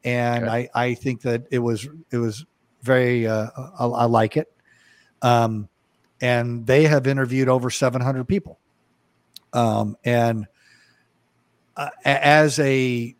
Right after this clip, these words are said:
Speaker 1: as a criminal, uh, investigator, as a criminal detective, um, case management is very important. So staying on task is very important. So, uh, quality versus quantity.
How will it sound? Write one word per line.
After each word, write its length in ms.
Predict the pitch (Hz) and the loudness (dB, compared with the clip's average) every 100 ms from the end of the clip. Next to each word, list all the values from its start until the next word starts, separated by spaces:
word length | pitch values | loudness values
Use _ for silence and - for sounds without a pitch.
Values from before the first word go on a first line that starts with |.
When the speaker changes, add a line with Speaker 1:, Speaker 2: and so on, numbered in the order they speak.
| _ _ - | _ _ 0
Speaker 1:
as 300 | 135 139 127 | 2 2 0
a 100 | 127 | -4
criminal, 640 | - 147 170 151 123 117 120 - - | 0 0 2 0 0 -4 -12 -20 -6
uh, 400 | 117 113 110 107 - | -2 -2 -2 -4 -6
investigator, 640 | 127 117 113 - 113 113 | -4 0 -2 -2 -2 -2
as 80 | 113 | -2
a 60 | 107 | -4
criminal 320 | - 160 143 | -2 0 -2
detective, 580 | 113 110 120 110 117 104 _ _ _ _ _ _ _ | -4 -4 -4 -4 -8 -10 _ _ _ _ _ _ _
um, 580 | - 123 123 117 110 101 _ _ _ _ _ _ _ _ - _ - | -2 2 2 -2 -6 -14 _ _ _ _ _ _ _ _ -20 _ 0
case 440 | 175 170 - - | 2 2 -2 -8
management 720 | 135 139 143 139 110 120 117 | -4 0 0 -2 -4 -8 -8
is 120 | 127 101 | -10 -8
very 320 | 113 117 113 | -4 -2 -2
important. 460 | 104 - 101 - _ _ _ _ | -6 -10 -14 -16 _ _ _ _
So 720 | - - 127 123 120 113 117 143 | -8 0 2 4 4 2 -2 -6
staying 400 | 143 - 139 135 | -4 2 2 2
on 200 | 127 120 | 0 0
task 460 | 131 123 120 - | 0 2 0 -4
is 120 | 117 104 | -10 -6
very 260 | 117 113 | -2 -2
important. 560 | 110 - 123 117 113 107 | -4 -6 -6 -6 -8 -10
So, 400 | - 117 117 104 _ _ _ _ _ _ _ _ | -6 -4 -4 -6 _ _ _ _ _ _ _ _
uh, 380 | 123 117 113 117 - _ _ - | -4 -2 -2 -4 -10 _ _ 2
quality 500 | 156 156 156 156 143 | 6 6 6 0 -2
versus 380 | 131 131 120 | -2 -4 -6
quantity. 600 | - 123 113 90 - 98 | -4 -4 -4 -6 -18 -20